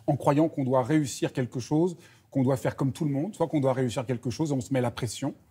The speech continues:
soit on doit faire comme tout le monde et on n'écoute pas ce qu'on veut faire. Moi, par exemple, quand j'étais enfant, j'ai participé un jour à un concours de château de sable. Alors, j'avais vu dans un livre comment on fait les châteaux de sable et j'étais très concentré pour faire mon château de sable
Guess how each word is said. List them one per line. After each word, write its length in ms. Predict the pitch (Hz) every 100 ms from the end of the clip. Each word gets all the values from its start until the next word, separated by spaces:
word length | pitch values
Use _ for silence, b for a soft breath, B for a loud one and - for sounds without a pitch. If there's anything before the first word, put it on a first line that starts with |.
| b b _
soit 260 | - 156
on 260 | 151 131 139
doit 360 | 123 139 131
faire 200 | 131 143
comme 180 | - 135
tout 100 | -
le 80 | 147
monde 220 | 147 208 151
et 80 |
on 100 | 131
n'écoute 280 | 127 127 139
pas 200 | - 151
ce 120 | 135
qu'on 200 | - 135
veut 160 | 117 127
faire. 280 | 107 151 185 b b b -
Moi, 120 | 156
par 120 | 110
exemple, 200 | 113 156
quand 140 | 135
j'étais 200 | 117 113
enfant, 300 | 127 110 160
j'ai 140 | 165 127
participé 420 | 120 - 135 165
un 120 | 143
jour 240 | 117 165 143
à 40 |
un 60 | 127
concours 300 | 135 - 165
de 40 |
château 200 | 135 135
de 60 | 120
sable. 280 | 131 117 120 b b b
Alors, 160 | 120 107
j'avais 260 | 120 120
vu 260 | 127 127 180
dans 200 | 139 131
un 80 | 143
livre 220 | 156 147
comment 220 | 143 151
on 40 | 151
fait 160 | 147
les 100 | 120
châteaux 280 | 110 151 143
de 60 | -
sable 300 | 185 165 135
et 20 |
j'étais 240 | 143 156
très 220 | - 208
concentré 440 | 202 202 175 160 202
pour 160 | 160
faire 160 | 135 160
mon 100 | 160
château 280 | 160 156 165
de 60 |
sable 240 | - 180